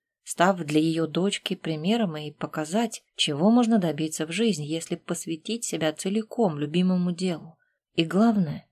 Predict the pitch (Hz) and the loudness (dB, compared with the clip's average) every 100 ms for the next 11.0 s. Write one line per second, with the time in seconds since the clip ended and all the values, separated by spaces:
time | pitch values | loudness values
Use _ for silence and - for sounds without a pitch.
0 | _ 190 175 - 214 190 208 160 - - | _ 2 2 2 2 4 2 2 -4 -10
1 | - - 233 - 180 175 170 151 156 143 | -10 -4 -4 -4 -8 -6 -8 -6 -8 -8
2 | - 185 _ _ _ _ _ 214 262 285 | -8 -14 _ _ _ _ _ 0 4 6
3 | 254 240 226 - 202 240 196 208 202 202 | 10 8 6 0 -2 0 -2 0 0 0
4 | 196 202 208 208 196 190 185 185 180 180 | 0 2 4 2 0 0 0 2 2 0
5 | 160 147 - - 180 - 233 233 - - | -2 -6 -8 -6 -6 -2 -4 -4 -12 -18
6 | _ - 156 165 175 185 190 - 175 170 | _ -12 -6 -4 2 2 0 -2 -4 -2
7 | 175 - - 185 - - 202 190 180 - | -6 -8 -4 -4 -4 -6 -2 -2 -2 -6
8 | 165 - 185 185 - 160 _ _ _ 214 | -12 -10 -8 -8 -8 -12 _ _ _ -4
9 | 269 254 - - 196 208 185 - 165 - | -2 -2 -6 -6 -2 0 -2 -6 -10 -6
10 | 160 160 151 - 143 - 151 151 151 | -6 -6 -6 -8 -8 -8 -6 -6 -8